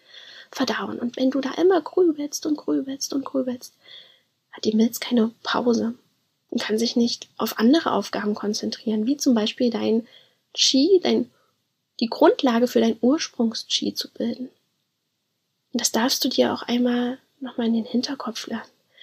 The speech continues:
Auch die Milz braucht eine Pause. Auch dein Intellekt braucht eine Pause, um stark zu sein, um Energie zu haben, um Antrieb zu haben. Ja, das gehört,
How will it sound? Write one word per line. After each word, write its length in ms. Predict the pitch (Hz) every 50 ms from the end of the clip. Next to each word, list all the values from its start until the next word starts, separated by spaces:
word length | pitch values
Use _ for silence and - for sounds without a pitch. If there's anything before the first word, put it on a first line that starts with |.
| - - - - - _ _ -
Auch 560 | - 226 254 302 359 415 - - - - _ _ _ _ _ _ _ _ _ _ -
die 60 | -
Milz 480 | 247 240 226 226 226 240 294 302 - -
braucht 320 | - - - 233 240 -
eine 220 | - 226 226 226 226
Pause. 720 | - - - - 208 202 196 262 262 240 226 220 240 269 _ -
Auch 160 | - - -
dein 180 | - 220 226 -
Intellekt 840 | - 240 233 - 240 214 202 196 202 208 262 - - - - -
braucht 300 | - - 226 226 - -
eine 200 | 220 220 214 247
Pause, 680 | 240 - - - 220 214 247 247 247 269 - 349 392 - _ _ _ _ _ _ _ _ _ _ _ _ -
um 100 | 285 262
stark 460 | - - - 214 208 214 233 - -
zu 140 | - 269 247
sein, 320 | 240 240 233 226 233 240 - _ _ _ _ _ _ _ _ _ _ _ _ _ -
um 500 | - 240 226 220 220 220 220 233 240 - _ _ _ _ _ _ _ _ _ _ _ _
Energie 460 | - 220 214 208 202 190 196 226 277 -
zu 300 | - - 349 311 294 -
haben, 500 | 269 262 262 262 269 262 277 277 - _ _ _ _ _ _
um 300 | - 226 233 254 262 262 -
Antrieb 500 | - - 220 262 302 - 349 311 302 -
zu 220 | - - 226 -
haben. 360 | - 202 208 214 - 254 247 - _ _ _ _ _ _ _ _ _ _ _ _ -
Ja, 160 | - 233 294
das 260 | 302 277 247 - -
gehört, 320 | - 254 233 233 262 262